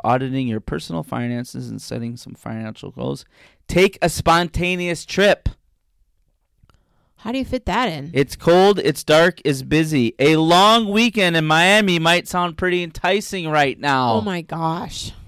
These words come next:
Speaker 1: It's in the article at jamie and jody dot com. <laughs>
Speaker 2: Okay, but for reals, let me ask. For reals, if you could do that and take a long weekend, which, by the way, could not be over Christmas,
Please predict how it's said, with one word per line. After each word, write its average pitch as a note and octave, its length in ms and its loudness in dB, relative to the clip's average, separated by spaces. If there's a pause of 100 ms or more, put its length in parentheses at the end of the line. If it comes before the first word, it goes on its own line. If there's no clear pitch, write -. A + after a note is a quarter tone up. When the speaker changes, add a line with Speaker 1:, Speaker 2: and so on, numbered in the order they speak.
Speaker 1:
It's D#3+ 260 -4
in F3+ 260 -4
the - 100 -4
article E3 500 0
at C3+ 140 0
jamie D#3 380 -2
and D3+ 100 -6
jody E3 300 -2
dot D#3+ 260 -2
com. C#3 560 -2 (460)
<laughs> - 140 -10 (1600)
Speaker 2:
Okay, E4+ 180 -2
but D#4 160 -2
for D#4 140 -2
reals, B3 380 0 (260)
let A3+ 100 -10
me B3+ 80 -4
ask. - 260 -12 (320)
For A3+ 120 0
reals, G3 420 -6 (460)
if G#3 120 -16
you G#3+ 100 -10
could D4 140 -10
do D#4 120 -6
that G#3 160 -10
and E3+ 100 -18
take F3+ 180 -16
a F#3+ 40 -14
long F3+ 280 -12
weekend, D#3 300 -14
which, D#3+ 140 -14
by F3 140 -12
the F#3 80 -12
way, D#3+ 120 -12
could F3+ 200 -16
not F3+ 180 -16
be F#3 120 -16
over D#3 220 -12
Christmas, - 500 -20